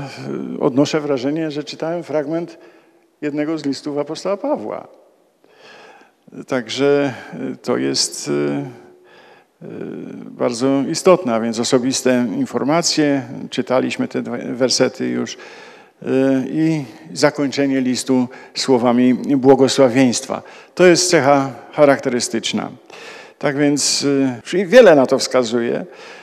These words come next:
że, e, to jest, e, list tego autora.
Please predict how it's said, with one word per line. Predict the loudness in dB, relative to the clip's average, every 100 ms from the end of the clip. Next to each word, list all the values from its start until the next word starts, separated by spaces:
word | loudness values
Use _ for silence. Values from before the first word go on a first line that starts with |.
| -16 -4 -2 -2
że, | -4 -2 2 4 2 0 -6 -12 -10 -6 -6
e, |
to | -4 -4
jest, | -2 -4 -6 -6
e, | -4 -4 -4 -10 -18 -20 -12
list | -2 -2 -2 -8 -14 -16 -8
tego | -6 0 0 0 2
autora. | 2 8 8 8